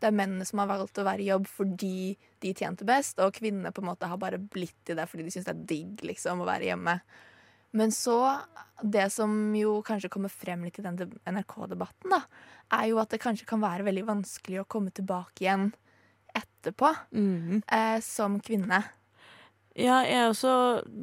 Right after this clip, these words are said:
Speaker 2: fikk litt inntrykk av gjennom de intervjuene og, og kronikkene jeg har bladd meg gjennom i forkant, at det var mange som ikke hadde planlagt å bli hjemmeværende mamma,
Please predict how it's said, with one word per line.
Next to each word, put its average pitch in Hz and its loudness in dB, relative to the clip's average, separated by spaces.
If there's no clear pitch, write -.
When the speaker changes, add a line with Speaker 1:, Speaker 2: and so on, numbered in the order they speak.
Speaker 2:
fikk 233 -4
litt 240 -2
inntrykk 202 -2
av 196 6
gjennom 196 2
de 196 4
intervjuene 190 0
og, 190 2
og 190 2
kronikkene 190 -2
jeg 185 2
har 190 2
bladd 190 0
meg 190 -2
gjennom 185 0
i - -6
forkant, 202 0
at 202 0
det 214 6
var 214 6
mange 214 4
som 311 2
ikke 196 2
hadde 196 6
planlagt 196 2
å 220 2
bli 196 2
hjemmeværende 185 2
mamma, 196 2